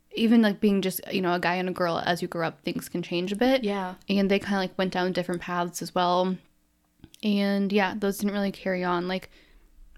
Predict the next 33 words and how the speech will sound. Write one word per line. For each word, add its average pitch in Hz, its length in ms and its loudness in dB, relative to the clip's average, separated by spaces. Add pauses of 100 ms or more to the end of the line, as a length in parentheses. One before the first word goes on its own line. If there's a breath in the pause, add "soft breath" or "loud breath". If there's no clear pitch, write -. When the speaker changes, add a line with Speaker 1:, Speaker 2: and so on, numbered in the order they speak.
Speaker 1:
again, 208 240 2
like, 170 160 -2
we 214 80 2
still, 262 480 4 (280)
you 220 120 -2
still 311 180 -4
kinda 262 220 0
have 180 160 -2
that 190 180 0
feeling 190 280 -2
of, 180 80 -4
like, 180 220 -2 (580 soft breath)
"Oh, 202 80 2
I 196 80 2
grew 220 260 4
up 180 160 2
with 190 160 -2
you 220 240 6
and 208 80 4
I - 60 0
Speaker 2:
Mm-hmm. - 80 -6
Speaker 1:
care 170 180 -2
about 220 240 2
you," 269 220 2
but, 214 120 -4
like, 175 160 -6
we - 80 -4
never - 200 -10
talk. - 280 -16 (580 loud breath)
Speaker 2:
Yeah, 226 160 0
we 233 320 -2
had 311 260 -4
a 233 340 0